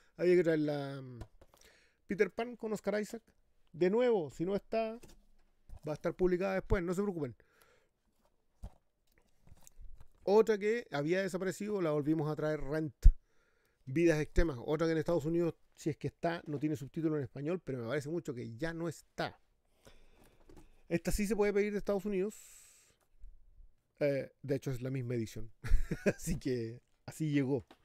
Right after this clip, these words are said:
Pero también está escasa de allá. Kingslave, vienen las dos, ¿ah? Viene Final Fantasy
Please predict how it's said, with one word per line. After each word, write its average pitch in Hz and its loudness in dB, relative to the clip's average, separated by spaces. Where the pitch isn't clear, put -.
Pero 151 4
también 143 2
está 156 -2
escasa 120 -6
de 104 -10
allá. 98 -12
Kingslave, 247 2
vienen 196 2
las 196 4
dos, 190 6
¿ah? 175 -6
Viene 151 2
Final 156 0
Fantasy 135 -4